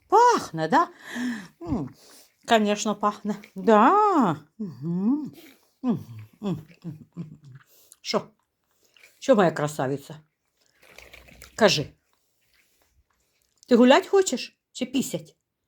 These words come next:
Ти пісять хочеш? Пісять? <laughs> Ти гратися хочеш, скучила, да?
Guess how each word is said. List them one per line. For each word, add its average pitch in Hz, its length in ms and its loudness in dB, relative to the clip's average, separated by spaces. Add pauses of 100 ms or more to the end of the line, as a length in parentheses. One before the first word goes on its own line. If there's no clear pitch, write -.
(400)
Ти 226 60 -6
пісять 240 320 2
хочеш? - 460 0 (1200)
Пісять? 480 480 4 (1200)
<laughs> - 1000 0
Ти 349 420 4
гратися 277 500 4
хочеш, 196 360 -6
скучила, 180 520 0
да? 220 160 2